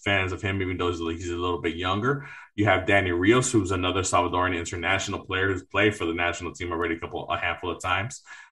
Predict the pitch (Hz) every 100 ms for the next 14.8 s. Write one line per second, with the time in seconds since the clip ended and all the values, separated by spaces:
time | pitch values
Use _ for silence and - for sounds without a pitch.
0 | _ 101 98 98 95 135 117 110 107 143
1 | 135 170 175 147 170 120 120 - 135 131
2 | 135 113 104 95 104 104 95 101 104 98
3 | - 92 - - 98 95 95 87 101 95
4 | 95 85 - - _ _ _ 120 110 98
5 | - - 104 101 107 107 87 - 135 151
6 | 117 98 - 131 156 156 - 113 - 120
7 | 107 101 113 101 98 101 101 98 101 101
8 | 101 101 104 101 104 107 104 - - _
9 | 104 107 104 92 101 113 123 - 110 101
10 | 98 101 98 92 73 104 104 104 101 107
11 | 104 101 92 - 107 107 101 101 95 123
12 | 143 107 92 92 104 101 101 95 - -
13 | _ - 123 107 95 113 101 - 95 110
14 | 123 107 87 82 - 87 78